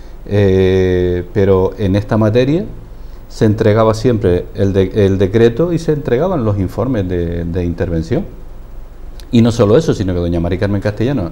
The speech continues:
en los plenos daba cuentas, no llevaba el, el decreto envuelto en un montón de ellos, sino exponía los números, explicaba los números,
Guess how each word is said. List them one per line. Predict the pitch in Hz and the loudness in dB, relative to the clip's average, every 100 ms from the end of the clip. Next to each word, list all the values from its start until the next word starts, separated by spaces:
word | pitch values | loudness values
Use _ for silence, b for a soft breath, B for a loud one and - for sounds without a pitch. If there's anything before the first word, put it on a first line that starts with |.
| - | -6
en | 95 87 | -4 -2
los | 85 - | -2 -2
plenos | 117 127 139 220 - B B B B B B | 2 2 2 -2 -8 B B B B B B
daba | 92 117 127 120 | 0 4 4 4
cuentas, | 147 135 - 95 | 4 2 2 0
no | 107 | 2
llevaba | 110 110 113 | 4 4 4
el, | 110 104 | 4 4
el | 107 101 | 4 4
decreto | 98 123 120 104 101 98 98 95 - | 4 6 4 6 6 6 4 -2 -6
envuelto | 107 101 113 104 110 | -4 2 2 2 0
en | 107 | 2
un | 104 | 2
montón | 104 98 107 | 0 0 0
de | 120 208 | 2 0
ellos, | 95 - | -2 -4
sino | 95 87 - B B B B B - - - - - | -4 -4 -8 B B B B B -18 -18 -16 -8 -2
exponía | 107 - 110 117 120 | -2 2 4 6 6
los | 120 135 | 4 6
números, | 185 165 170 202 - | 6 6 6 2 0
explicaba | 123 104 117 107 117 123 | 0 2 2 4 6 6
los | 123 123 | 6 4
números, | 180 170 208 | 4 4 2